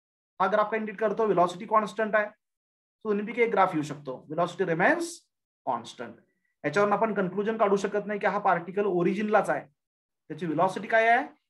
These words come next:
initial velocity काहीतरी आहे, ओके, पण तो कोणत्याही दुसऱ्या पॉइंटला असू शकतो, ओरिजिन सोडून दुसऱ्या पॉइंटला असू शकतो. So दोन्हीपैकी कुठलाही graph दिला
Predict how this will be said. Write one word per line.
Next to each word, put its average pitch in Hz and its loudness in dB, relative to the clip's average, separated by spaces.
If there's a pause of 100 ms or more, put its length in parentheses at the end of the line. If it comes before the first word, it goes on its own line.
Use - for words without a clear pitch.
initial 190 -4
velocity 185 -2
काहीतरी 165 -2
आहे, 139 0 (1040)
ओके, 196 0 (400)
पण 185 2
तो 196 4 (680)
कोणत्याही 185 0
दुसऱ्या 185 0
पॉइंटला 180 2
असू - -2
शकतो, 147 -6 (300)
ओरिजिन 180 0
सोडून 190 0
दुसऱ्या 170 2
पॉइंटला 160 0
असू 139 -2
शकतो. 120 -12 (320)
So 220 -6
दोन्हीपैकी 240 4
कुठलाही 233 4
graph 233 4
दिला 226 4